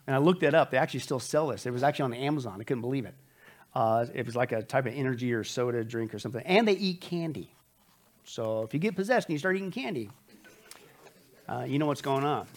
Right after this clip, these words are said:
But that's what they believe. Now, let me give you a couple, couple more. Uh, this one's called the, uh, Biano-, Bianos or whatever.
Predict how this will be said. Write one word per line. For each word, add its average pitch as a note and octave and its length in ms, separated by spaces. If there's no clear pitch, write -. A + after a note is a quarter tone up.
But A#2+ 100
that's B2+ 180
what B2 100
they A#2 60
believe. A#2 220
Now, A#2+ 80
let C3+ 60
me D3 40
give D#3+ 60
you F3+ 80
a - 20
couple, F3+ 220
couple G3 200
more. C#3+ 200
Uh, D3 160
this A3+ 180
one's G#3+ 140
called F3+ 220
the, D3 260
uh, C#3 40
Biano-, C#3+ 680
Bianos D3 600
or C#3 40
whatever. C3+ 340